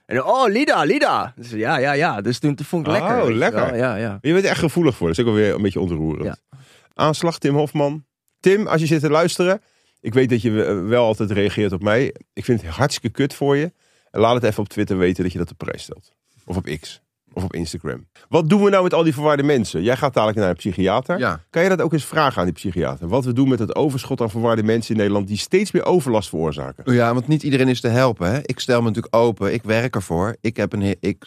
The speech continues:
Speaker 3: doe eigenlijk bijna niks fout. Alles overkomt mij.
Speaker 2: Ja.
Speaker 3: Maar die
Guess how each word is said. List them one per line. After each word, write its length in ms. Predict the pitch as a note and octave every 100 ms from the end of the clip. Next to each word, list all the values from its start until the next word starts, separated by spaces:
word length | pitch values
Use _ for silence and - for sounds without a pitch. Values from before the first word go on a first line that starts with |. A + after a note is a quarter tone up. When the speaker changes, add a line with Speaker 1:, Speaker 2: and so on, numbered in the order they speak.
| -
Speaker 3:
doe 120 | G2+
eigenlijk 300 | C#2+ G2+ G2+ F#2+
bijna 120 | F#2+
niks 180 | F2+ -
fout. 380 | F2 E2 - -
Alles 280 | F#2+ F#2+
overkomt 460 | - - - G#2 A2
mij. 320 | D2+ E2 C#3+ -
Speaker 2:
Ja. 180 | D#2 B1
Speaker 3:
Maar 140 | E2 E2+
die 260 | G2+ G#2